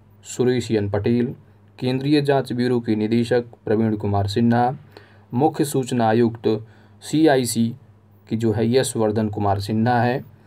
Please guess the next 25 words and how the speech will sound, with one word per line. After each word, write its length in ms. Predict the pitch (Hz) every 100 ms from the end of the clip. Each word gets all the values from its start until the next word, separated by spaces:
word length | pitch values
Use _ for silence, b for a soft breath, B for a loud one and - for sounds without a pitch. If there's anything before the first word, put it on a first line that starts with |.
| b b b b b -
इंटेलिजेंस 720 | 143 151 165 165 160 160 143
ब्यूरो 340 | 139 147 160
that 200 | 170 123
is 180 | 120 120
आईबी 340 | 117 117 117 117
के 120 | 117
जो 140 | 104
प्रमुख 400 | 104 120 123 127 123
हैं 180 | 131 - -
अरविंद 400 | 123 117 104 98
कुमार 360 | 101 107 117
हैं, 300 | 117 123 139 - b b b b b b - -
रिसर्च 500 | 117 139 170 170 -
and 340 | - 139 135 - - - - - -
एनालिसिस 540 | 135 147 135 131 113
विंग 280 | 117 123 135
that 220 | 120 107
is 120 | 107
रॉज 360 | 110 120 110 104
के 160 | 110 107 - 120
जो 100 | 107
चीफ 380 | 107 135 139
हैं 120 | 135 120
प्रमुख 320 | - 127 139 123
हैं 300 | 123 160